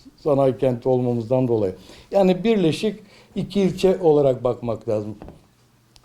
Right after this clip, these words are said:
Fakat burada toplu ulaşımda zaman zaman vatandaşlarımızın şikayetleri belki sizlere de geliyor. Biz bunun önüne geçmek adına özellikle yani esnafın huzurunu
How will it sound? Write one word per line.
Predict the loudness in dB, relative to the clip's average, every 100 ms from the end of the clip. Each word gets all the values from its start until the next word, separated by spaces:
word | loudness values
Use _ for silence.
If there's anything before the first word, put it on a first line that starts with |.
| -8 -2
Fakat | 2 2 2
burada | 0 0 0 0
toplu | -2 -2 -4
ulaşımda | -2 0 0 -2 -2
zaman | 0 0 0 0
zaman | 0 0 -2 -8 -20 -20 _ _ -4
vatandaşlarımızın | -2 0 0 0 -2 -2 -4 -4 -4 -6 -8
şikayetleri | -6 -2 0 0 -2 -2 0
belki | 0 0 -2
sizlere | -10 -2 0 0 0
de |
geliyor. | -2 -2 0 0
Biz | -2 0
bunun | 2 2
önüne | 2 2
geçmek | 0 -2 -2 -2 -2
adına | -2 -4 -6 -12 -20 -20 -14 -2
özellikle | 2 4 2 0 -2 -2 -2 -6 _ _ -20 -20 _
yani | -4 0 0 -2 -6 -20 -20 _ _ _ -20 _ -2
esnafın | 0 2 0 0 -2 -4 -8 -20 _ _ -8
huzurunu | -4 -2 0 2 0